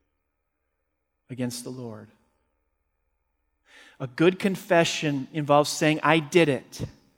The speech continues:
I did it. I sinned." Not, "I made a mistake." Not, "Oh, I didn't intend to do that."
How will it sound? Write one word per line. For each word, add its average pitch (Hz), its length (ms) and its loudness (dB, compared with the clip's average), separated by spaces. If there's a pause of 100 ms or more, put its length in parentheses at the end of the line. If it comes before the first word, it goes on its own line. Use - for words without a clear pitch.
(180)
I 170 180 8
did 170 220 4
it. 117 160 -2
I 143 160 4
sinned." 151 580 -4 (380)
Not, 180 680 8 (400)
"I 175 100 8
made 202 200 6
a 196 40 4
mistake." - 800 -2 (1600)
Not, 185 600 8 (180)
"Oh, 180 140 8
I 185 120 10
didn't 196 200 0
intend 185 300 -2
to 160 60 0
do 156 200 0
that." 110 300 -12